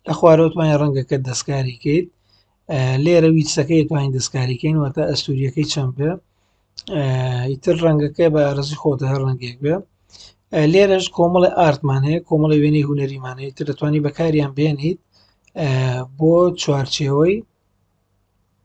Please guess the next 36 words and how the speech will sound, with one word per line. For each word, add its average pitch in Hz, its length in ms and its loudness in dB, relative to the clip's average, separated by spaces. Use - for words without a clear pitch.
پەڕەکانمان. 120 640 0
بۆ 160 140 2
نمونە 170 320 2
بۆ 160 120 4
شێوازە 139 400 0
ئەمەم 147 220 0
هەڵبژاردووە 127 580 -6
ئەم 135 120 -4
جۆرە. 123 340 -6
ئەڵێم 185 300 4
ئەمە 190 260 4
ئەم 190 160 2
چوارچێوەی 156 580 2
کە 160 140 0
من 175 120 0
دامناوە، 127 600 -2
بۆ 156 180 2
هەموو 180 280 0
پەڕەکان 160 500 2
بێ، 160 160 2
بۆ 165 160 -8
هەموو 165 260 -2
پەڕەکانی 160 480 0
تریش 147 240 -2
بێ، 175 120 0
ئەڵێم 160 280 0
بەڵێ، 135 240 -2
کلیک 190 300 0
دەکەم 185 280 0
لە 175 100 2
ئۆکەی. 120 400 -4
کاتێک 190 340 2
کلیک 196 200 0
دەکەم 156 300 2
دەبینم 147 340 0
لێرە 147 340 0